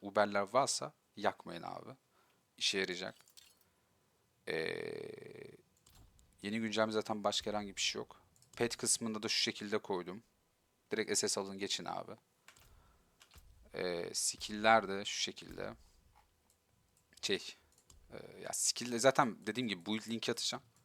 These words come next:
Ee, yani bu şekilde ilerliyor. Pek bir şey değişmemiz gerekmiyor. Dediğim gibi charge'lı bir,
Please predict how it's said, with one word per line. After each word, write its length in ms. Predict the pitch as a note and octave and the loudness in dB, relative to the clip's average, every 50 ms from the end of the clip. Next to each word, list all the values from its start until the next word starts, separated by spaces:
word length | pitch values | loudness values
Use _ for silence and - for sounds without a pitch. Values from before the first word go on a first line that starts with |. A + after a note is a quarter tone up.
| _ - - _ _ - - _ _ _ _ _ _ _ _ _ - - | _ -20 -20 _ _ -20 -20 _ _ _ _ _ _ _ _ _ -8 -4
Ee, 60 | F2 F2 E2+ E2 D#2+ D#2+ E2 E2 E2 - - - D#2 E2 D#2 - - _ _ _ _ _ _ - | -2 -2 0 0 -2 -2 -4 -4 -6 -8 -8 -10 -12 -14 -14 -16 -20 _ _ _ _ _ _ -12
yani 160 | E2+ C#2+ - | -12 -12 -8
bu 40 | - | -4
şekilde 440 | - - G#2+ - - G2 F2+ G2+ G#2 | -4 -2 -2 -4 -6 -8 -4 -4 -2
ilerliyor. 560 | G2 F2+ E2+ D2+ D2 D2 C#2 D#2+ F2+ G2 A#2+ - - _ _ _ _ _ _ _ _ _ _ _ _ _ _ _ _ _ _ _ _ _ _ _ _ _ _ _ _ _ _ _ _ _ _ _ _ _ _ _ _ _ _ _ _ _ _ _ _ _ _ _ _ _ _ _ _ _ _ _ _ _ _ _ _ _ _ - - - | 0 2 2 2 2 0 -4 -6 -6 -6 -8 -12 -18 _ _ _ _ _ _ _ _ _ _ _ _ _ _ _ _ _ _ _ _ _ _ _ _ _ _ _ _ _ _ _ _ _ _ _ _ _ _ _ _ _ _ _ _ _ _ _ _ _ _ _ _ _ _ _ _ _ _ _ _ _ _ _ _ _ _ -20 -16 -6
Pek 180 | - F#2+ F#2 - | -6 -6 -4 -2
bir 60 | - | -4
şey 120 | - F#2+ | -4 -2
değişmemiz 380 | G2 F#2+ F2+ - - F#2+ F2+ F2 | -2 0 0 -2 -2 -4 -4 -2
gerekmiyor. 520 | F#2 F#2 F#2+ F2+ - - D#2+ D#2+ F2 F2 | 0 0 -2 -2 -4 -8 -8 -8 -6 -4
Dediğim 200 | - G2 A2 G#2 | -4 -2 -2 -2
gibi 140 | F#2 D#2+ D#2 | -4 -6 -4
charge'lı 560 | - - - G2+ G2+ G2+ G2 F#2 G#2 G#2+ G2+ | -2 4 6 8 8 8 8 4 -2 -4 -4
bir, 240 | G#2 G2 F2 E2+ - | -4 -4 -4 -4 -8